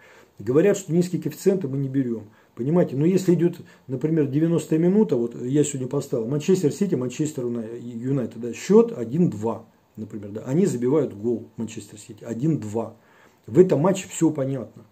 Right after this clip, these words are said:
эти забили свой гол. Я спокойно беру три с половиной меньше, за один двадцать, за один, давали один пятьдесят, потом назначили угловой, потом они начали толкаться, долго-долго толкались, а там же трансляция идет, э, с, с задержкой, а в фонбете уже с опережением.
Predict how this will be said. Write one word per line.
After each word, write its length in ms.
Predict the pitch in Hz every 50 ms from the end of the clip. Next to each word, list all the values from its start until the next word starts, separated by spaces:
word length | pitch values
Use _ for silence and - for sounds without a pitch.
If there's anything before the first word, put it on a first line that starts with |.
| _ _ _
эти 180 | - 143 143 147
забили 360 | 123 123 143 147 147 143 123
свой 220 | 117 - 117 110
гол. 240 | 110 110 117 110 110 - _ _ _ _ _ _ _ _ _ _ _ _ _ _ _ _ _ _ _ _ _ _ _ _ _ -
Я 220 | 95 98 160 190
спокойно 440 | 185 - - 156 - 196 185 156 143
беру 220 | 131 143 170 196 -
три 200 | - 139 175 180
с 60 | 180
половиной 300 | - 143 127 131 131 127
меньше, 400 | 123 127 127 117 107 - - 107
за 140 | 104 120 131
один 260 | 127 127 139 147 120
двадцать, 400 | 110 113 131 - - - 120 107 - - _ _ _ _ _ _ -
за 220 | 120 101 101 127
один, 520 | 127 127 139 123 120 117 117 110 113 110 110 -
давали 380 | - 113 117 143 160 196 196 180
один 180 | 151 151 143
пятьдесят, 480 | 147 143 127 131 139 - - 131 113 -
потом 260 | - 120 - 151 151
назначили 400 | 151 139 143 160 143 - 135 139
угловой, 380 | 139 135 135 151 170 196 185 -
потом 240 | - 123 147 131
они 100 | 127 127
начали 300 | 127 131 127 - 123 120
толкаться, 560 | 117 - 131 131 - 170 170 160 - - 113 - - - - - - - - _
долго-долго 600 | - 113 147 165 147 135 135 131 139 131 117 120
толкались, 500 | 117 131 131 123 - 185 196 151 - -
а 40 | 123
там 180 | - - 131 127
же 80 | 127
трансляция 540 | - 135 143 131 - 151 143 127 - - 123
идет, 240 | 123 123 131 123 123 -
э, 340 | 117 113 117 117 117 117 113
с, 240 | 110 - - - -
с 220 | 131 123 107 - -
задержкой, 640 | 110 104 101 127 139 151 196 214 180 - - - -
а 80 | 113
в 60 | - -
фонбете 360 | 117 127 151 196 - - 120
уже 260 | 117 110 127 143 139
с 100 | - -
опережением. 580 | 117 - 131 131 135 131 131 120 110 110 110